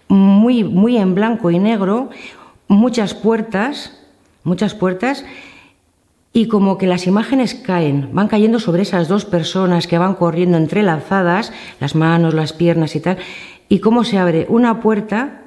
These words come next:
y caen todos los números de las habitaciones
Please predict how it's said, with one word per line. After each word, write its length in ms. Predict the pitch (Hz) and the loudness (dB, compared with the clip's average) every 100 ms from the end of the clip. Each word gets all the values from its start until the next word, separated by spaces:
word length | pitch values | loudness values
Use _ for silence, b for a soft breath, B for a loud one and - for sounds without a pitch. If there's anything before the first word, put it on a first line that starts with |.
| - | -2
y 200 | 208 196 | 0 0
caen 400 | 214 202 185 165 | 0 0 0 0
todos 260 | 190 190 170 | 0 2 2
los 160 | 165 | 2
números 400 | 170 196 208 170 | 2 2 2 2
de 60 | 160 | 0
las 180 | 190 180 | -2 0
habitaciones 720 | 185 175 170 - 180 208 226 | 0 0 -2 0 0 0 -2